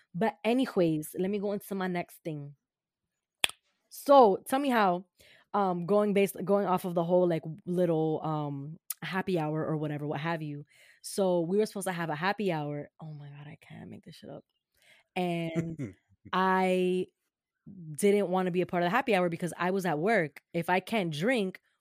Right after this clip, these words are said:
Speaker 1: why do I have to stare at your faces? I'm confused. Um,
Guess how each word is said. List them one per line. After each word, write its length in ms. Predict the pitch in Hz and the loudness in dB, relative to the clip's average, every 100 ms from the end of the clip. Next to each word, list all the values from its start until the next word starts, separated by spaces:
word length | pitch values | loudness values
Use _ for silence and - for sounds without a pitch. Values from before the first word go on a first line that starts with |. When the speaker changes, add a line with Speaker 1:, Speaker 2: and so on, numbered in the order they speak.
| _ | _
Speaker 1:
why 260 | 160 175 185 | 0 2 2
do 200 | 208 208 | 0 0
I 100 | 196 | 0
have 260 | 226 226 - | 0 -2 -2
to 160 | 185 | -2
stare 260 | 185 165 170 | -2 -6 -6
at 140 | 170 | -6
your 80 | 196 | -6
faces? 580 | 208 202 - 165 170 - | -6 -4 -6 -6 -8 -8
I'm 120 | 165 160 | -8 -6
confused. 520 | 156 147 185 185 - _ - - - - | -8 -4 -4 -6 -10 _ -20 -20 -18 -4
Um, 520 | 196 185 165 156 156 | 0 2 0 -2 -8